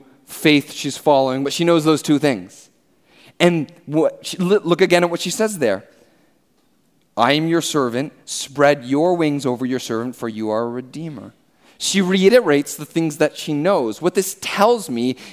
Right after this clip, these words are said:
is that she has such a faith in God that she sees the Lord working here, and she's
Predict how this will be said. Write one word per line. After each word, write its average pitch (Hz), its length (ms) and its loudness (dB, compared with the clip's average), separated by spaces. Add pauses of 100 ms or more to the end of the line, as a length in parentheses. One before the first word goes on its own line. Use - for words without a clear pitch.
is 143 140 -2
that 156 140 2
she - 180 0
has 180 160 2
such 202 200 -4
a 220 40 -4
faith 208 460 0
in 175 220 -2
God 139 420 2 (200)
that 147 100 0
she 196 240 -4
sees 214 480 -2
the 208 120 4
Lord 175 300 2
working 160 500 0 (280)
here, 143 460 2 (120)
and - 140 -4
she's 190 260 -2